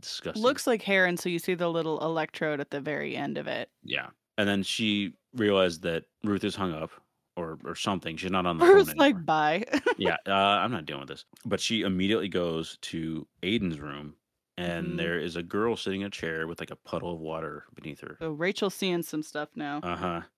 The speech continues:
Speaker 1: The, she kinda goes up to the girl, and the girl grabs her arm, and she
Speaker 2: Mm-hmm.
Speaker 1: gets, like, this f-, s-, flashback of, like, being in a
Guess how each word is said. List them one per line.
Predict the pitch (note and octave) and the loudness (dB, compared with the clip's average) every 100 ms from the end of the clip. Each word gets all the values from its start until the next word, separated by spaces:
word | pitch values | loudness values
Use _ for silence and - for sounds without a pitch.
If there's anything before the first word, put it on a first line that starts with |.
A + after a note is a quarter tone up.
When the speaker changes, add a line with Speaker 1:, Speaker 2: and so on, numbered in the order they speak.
| _ E2 | _ -12
Speaker 1:
The, | E2 F2+ F2 E2+ - - | -4 -2 0 -2 -4 -6
she | - F#2+ | -8 0
kinda | A#2 G#2+ | 0 2
goes | F#2 E2 | 2 2
up | F2+ | -2
to | B2 | -2
the | A2+ | -4
girl, | G#2 A2+ B2+ | -2 -2 -2
and | - E2+ E2 - | -2 -4 -4 -6
the | E2+ | -4
girl | F2+ F2 | -2 -2
grabs | D#2+ F2 E2+ G2+ G2+ | -4 -2 0 0 0
her | G2+ | -2
arm, | D#2 E2 E2 E2 - _ _ _ | -2 -2 -4 -8 -12 _ _ _
and | F2 | -4
she | E2 D#3+ | 0 2
Speaker 2:
Mm-hmm. | |
Speaker 1:
gets, | F#2 - F2+ | 0 0 -6
like, | E2+ | -6
this | F2 - | -6 -6
f-, | - - - G2+ | -10 -16 -20 -10
s-, | - - - | -6 -6 -8
flashback | - G2+ F#2+ F#2 - F2 F2 F2 | -8 -2 -2 -2 -2 -2 -2 -4
of, | D#2+ | -4
like, | E2 D#2 | -6 -4
being | E2+ E2+ | -4 -4
in | |
a | E2 | -6